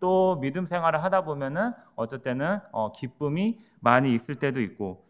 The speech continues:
이렇게, 어, 우리의 믿음 생활에도 때로는, 어, 열정적이어서 아주 패셔네이트하게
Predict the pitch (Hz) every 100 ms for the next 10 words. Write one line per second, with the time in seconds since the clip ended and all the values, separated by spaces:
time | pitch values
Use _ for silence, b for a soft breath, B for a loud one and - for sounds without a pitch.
0 | _ _ - 160 185 175 165 139 131 131
1 | 131 - _ _ _ _ _ _ - 190
2 | 240 156 165 247 247 226 202 175 131 160
3 | 156 98 95 - 180 185 175 170 165 127
4 | 120 110 131 - 190 165 147 127 113 123
5 | 147 180 - 113 135 - 220 247 214 190
6 | 147 127 110 101